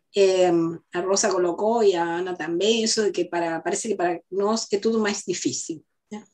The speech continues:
A gente conquista, mas com mais dificuldade, com mais trabalho, tudo, tudo parece que é um pouco mais, mais trabalhoso. Então,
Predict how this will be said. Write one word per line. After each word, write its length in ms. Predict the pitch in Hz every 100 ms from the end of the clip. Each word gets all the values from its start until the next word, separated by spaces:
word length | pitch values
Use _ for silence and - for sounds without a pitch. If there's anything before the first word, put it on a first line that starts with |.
| -
A 60 |
gente 220 | - 247 247
conquista, 580 | 208 202 160 - - -
mas 200 | 165 -
com 140 | 196
mais 260 | 202 214 220
dificuldade, 580 | 220 208 - - - - -
com 160 | 208
mais 320 | 214 214 214
trabalho, 480 | - 185 - - - -
tudo, 480 | 220 156 180 196 -
tudo 300 | 294 277 285
parece 360 | 226 220 214
que 100 | 208
é 40 | 208
um 100 | 277
pouco 280 | 220 -
mais, 280 | 202 202 - - - - - -
mais 1000 | - 220 220 247 254 247 233 226 226 214
trabalhoso. 760 | - 226 214 180 160 - - - _ _ _ _ _ _ _ _ _ _ _ _ _ _ _ _
Então, 960 | 214 202 202 214 - 233 220 226 226